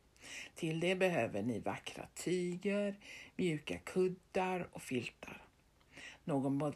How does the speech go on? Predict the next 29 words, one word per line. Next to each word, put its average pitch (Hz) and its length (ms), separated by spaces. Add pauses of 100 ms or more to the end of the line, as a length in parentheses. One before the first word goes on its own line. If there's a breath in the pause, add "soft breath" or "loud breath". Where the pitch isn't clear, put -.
madrass, - 800
levande 175 500
ljus 160 640
och 185 120
gärna 180 400
någon 139 460
god 143 340
doft - 500 (340 loud breath)
i 277 120
form 175 280
av 151 140
rökelse 160 800
eller 87 160
doftolja. - 680 (1200 loud breath)
Sätt - 320
på 160 200
någon 139 280
stillsam 139 640
musik 247 580
som 240 260
saktar - 420
ner 165 460 (140)
ert - 280
sinne, 175 540 (800 loud breath)
men 185 180
inte 208 260
så 269 180
mycket - 420
att - 120